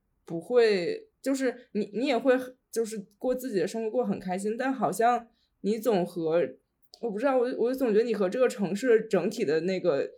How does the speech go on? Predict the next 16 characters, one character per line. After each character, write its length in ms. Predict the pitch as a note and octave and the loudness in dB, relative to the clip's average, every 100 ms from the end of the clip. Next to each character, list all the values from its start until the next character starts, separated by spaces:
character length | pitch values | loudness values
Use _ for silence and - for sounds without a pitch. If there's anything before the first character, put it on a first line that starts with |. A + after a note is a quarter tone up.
| _ _ _ _ - | _ _ _ _ -18
spirit 640 | - B3+ B3 B3 F#3+ - - | -8 0 4 6 4 2 2
有， 220 | G3 F3 | 2 4
有 240 | F3+ F3+ | 4 2
一 80 | E3 | 2
个 240 | F3 A#3+ A3+ | 0 4 4
割 360 | A3+ G3+ A3 | 4 -2 2
裂， 400 | A3+ A#3 G#3+ - G3+ | 2 0 -2 -2 -2
就 160 | A3 | -4
是 440 | G3+ F#3 F3 - - _ - | -2 -2 -2 -4 -10 _ -2
你 120 | A3+ | 2
没 100 | G#3 | 6
有 180 | C4 A#3 | 6 4
进 200 | - B3+ | 2 0
入， 160 | A#3 | 0
就 160 | F3+ | 2
是 60 | A#3+ | 2